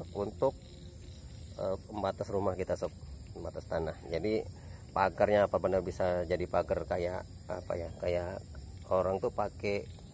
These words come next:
bambu Cina ya kalau nggak salah ya. Nah, saya coba pakai, eh, cemara air ini, sob. Oke, sob.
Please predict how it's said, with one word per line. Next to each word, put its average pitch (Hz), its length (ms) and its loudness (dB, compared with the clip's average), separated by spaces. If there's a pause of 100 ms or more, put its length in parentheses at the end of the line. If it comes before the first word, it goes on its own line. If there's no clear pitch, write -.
bambu 101 720 2
Cina 104 400 4
ya 85 160 6
kalau 80 160 0
nggak - 80 -8
salah 82 240 2
ya. 110 160 2 (560)
Nah, 76 240 0
saya 90 180 0
coba 98 300 4
pakai, 90 560 2 (260)
eh, 82 380 -2
cemara 82 480 0 (640)
air 82 320 0
ini, 82 160 -2
sob. 73 240 -2 (680)
Oke, 104 140 -6
sob. 135 160 2